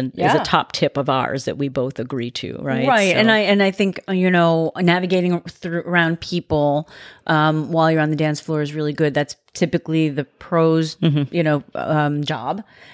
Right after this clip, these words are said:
Speaker 2: And I think for, for us and for me, like, knowing, you know, knowing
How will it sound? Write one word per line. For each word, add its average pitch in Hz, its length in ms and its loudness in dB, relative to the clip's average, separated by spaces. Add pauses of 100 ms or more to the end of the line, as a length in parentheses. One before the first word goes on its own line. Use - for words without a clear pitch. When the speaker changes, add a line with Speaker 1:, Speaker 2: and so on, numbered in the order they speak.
(120)
Speaker 2:
And 175 200 4
I 170 80 4
think 175 260 0
for, 156 400 0
for - 300 -2
us 226 320 0
and 175 160 -4
for 170 80 -8
me, 190 280 0
like, 156 180 -2
knowing, 165 580 2
you 202 120 -2
know, 160 80 -10 (120)
knowing 165 960 0